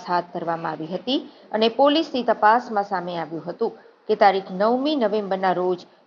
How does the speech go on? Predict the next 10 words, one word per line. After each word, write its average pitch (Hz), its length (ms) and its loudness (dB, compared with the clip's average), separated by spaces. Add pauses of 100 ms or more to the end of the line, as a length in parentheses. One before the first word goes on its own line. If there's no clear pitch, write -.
યુવતી 277 460 2
રાત્રે 220 360 2
સાડા 190 300 2
ત્રણ 226 360 0
વાગે 208 380 2
પોતાના 180 460 -4
ઘરેથી 190 520 -2
નીકળી 196 360 -4
ગઈ 196 180 2
હતી 208 400 -4